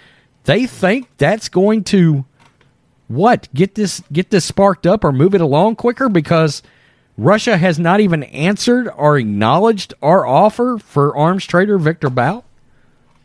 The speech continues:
It's not a priority. Like I've said in previous videos, that came out a couple weeks ago. It's not a priority for them right now.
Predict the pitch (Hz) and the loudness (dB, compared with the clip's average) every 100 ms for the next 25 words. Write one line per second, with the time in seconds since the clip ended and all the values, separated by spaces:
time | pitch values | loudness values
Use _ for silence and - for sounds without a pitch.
0 | _ _ _ _ _ _ _ 147 151 139 | _ _ _ _ _ _ _ -4 -2 -2
1 | 131 165 202 240 220 82 80 113 113 135 | -2 0 0 2 0 -2 -4 -2 0 0
2 | 165 - 147 170 175 151 160 170 180 214 | -2 0 0 0 -2 0 2 0 0 0
3 | 127 92 120 151 175 165 175 - 180 185 | 0 0 -2 -2 -2 -2 -2 -4 -2 0
4 | 196 - - 101 110 - 120 131 135 127 | 0 -2 -6 -6 -6 -6 0 0 0 0
5 | 117 107 95 - 90 82 82 67 85 78 | 0 0 -4 -6 -6 -6 -6 -6 -8 -8